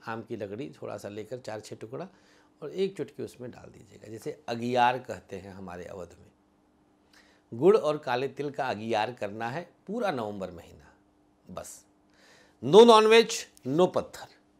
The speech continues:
सिंपल, बाकी कोई चिंता नहीं। अंडा भी नॉनवेज में आता है, लॉजिक मत दीजिए कि फार्म का अंडा है,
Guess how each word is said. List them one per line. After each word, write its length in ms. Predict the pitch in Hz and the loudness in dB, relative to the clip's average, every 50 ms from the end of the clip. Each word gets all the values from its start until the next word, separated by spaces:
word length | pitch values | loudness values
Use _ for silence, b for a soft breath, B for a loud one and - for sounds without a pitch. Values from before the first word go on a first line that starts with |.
| _ _ _ - | _ _ _ -14
सिंपल, 680 | - - 165 160 160 160 156 151 135 - 131 82 - - - - | -8 -4 -4 -4 -2 -4 -6 -6 -4 -4 -4 -4 -4 -8 -14 -8
बाकी 320 | 107 117 117 117 - 151 127 | -4 -4 -2 -2 -4 -8 -10
कोई 280 | - - 165 170 175 | -6 -2 0 0 0
चिंता 340 | - - 131 110 95 95 92 | 0 -2 -6 -6 -6 -8 -10
नहीं। 200 | - 87 87 95 - _ _ _ _ _ _ _ _ _ - | -10 -12 -16 -20 -20 _ _ _ _ _ _ _ _ _ -6
अंडा 300 | 127 135 143 147 175 185 | -4 -2 0 2 4 4
भी 100 | 170 185 | 4 2
नॉनवेज 420 | 175 160 151 143 143 139 139 127 123 | 0 0 0 -2 0 -2 -2 -2 -4
में 100 | 123 117 | -4 -4
आता 280 | 110 101 92 - 110 110 | -4 -4 -4 -4 -4 -4
है, 180 | 127 170 190 B B B B B B | -4 -6 -8 B B B B B B
लॉजिक 440 | 117 117 127 131 143 143 156 185 147 | -4 0 2 2 2 2 0 -6 -6
मत 140 | 143 139 110 | -6 -6 -6
दीजिए 340 | 85 - 104 95 98 135 135 | -6 -8 -10 -8 -8 -10 -8
कि 140 | 135 170 | -8 -10
फार्म 320 | 151 - 131 117 110 110 110 | -10 -6 -6 -6 -6 -6 -8
का 160 | 95 - 90 | -10 -12 -12
अंडा 220 | 85 85 80 - | -12 -12 -14 -14
है, 160 | 87 - - | -14 -14 -16